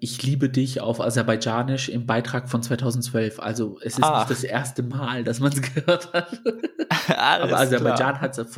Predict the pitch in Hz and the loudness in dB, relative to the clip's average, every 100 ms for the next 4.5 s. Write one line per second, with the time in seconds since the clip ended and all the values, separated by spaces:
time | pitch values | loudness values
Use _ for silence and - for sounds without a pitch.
0 | 127 127 127 - 131 139 123 120 127 139 | -6 -6 -8 -2 -2 -2 -4 -6 -6 -10
1 | - _ 127 127 123 127 160 - - 156 | -12 _ -4 -2 -2 -4 -8 -8 -6 -6
2 | 160 127 123 123 127 - 120 131 - 139 | -6 -4 -4 -4 -10 -10 -8 -8 -6 -8
3 | 131 - - - - - 180 151 180 160 | -6 -2 -2 -2 -8 -6 2 2 4 2
4 | 165 175 - - 165 | 4 4 2 2 -2